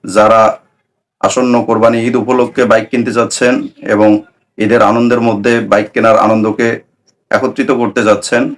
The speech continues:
এবং চিন্তা করতেছেন কোন বাইক কিনবেন, কোন বাইকটা কিনলে ভালো হবে, কালার কোয়ালিটি,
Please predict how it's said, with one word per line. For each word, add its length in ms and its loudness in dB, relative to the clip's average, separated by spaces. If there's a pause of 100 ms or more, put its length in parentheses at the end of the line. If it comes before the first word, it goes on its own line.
(420)
এবং 280 2
চিন্তা 300 4
করতেছেন 540 -2
কোন 200 6
বাইক 200 2
কিনবেন, 400 0 (460)
কোন 180 4
বাইকটা 280 0
কিনলে 240 0
ভালো 280 2
হবে, 320 0 (540)
কালার 260 2
কোয়ালিটি, 520 0